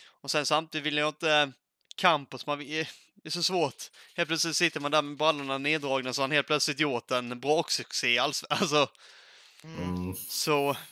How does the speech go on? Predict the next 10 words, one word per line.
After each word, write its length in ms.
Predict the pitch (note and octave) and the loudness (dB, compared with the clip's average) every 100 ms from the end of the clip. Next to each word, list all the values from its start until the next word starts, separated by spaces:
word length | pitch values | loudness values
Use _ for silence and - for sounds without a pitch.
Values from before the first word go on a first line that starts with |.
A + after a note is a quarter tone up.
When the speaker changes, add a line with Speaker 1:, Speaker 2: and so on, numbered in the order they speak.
| - - _ _ | -20 -20 _ _
Speaker 1:
nej, 260 | C#3 E3 F#3+ | 8 10 10
jag 480 | F#3 F3+ F3 E3+ E3 | 6 2 -2 -12 -14
avstår 480 | - F#3+ F3+ - A#2+ | -8 -6 -4 -4 -4
faktiskt. 360 | - C3 - G2+ | -2 -4 -2 0
Speaker 3:
Du, 160 | G2 F#2+ F#2+ G2 G2 G2 G2+ F#2+ G2 - - | 2 2 2 2 0 -2 -2 -4 -6 -8 -6
Speaker 1:
Jag 80 | A#2+ | -2
Speaker 3:
ett 200 | G#2+ - | 0 -2
kryss 180 | G#2+ - | -2 -2
två 220 | - F2+ | 0 2
där. 400 | A#2 A2+ G#2 G#2 | 4 4 2 -2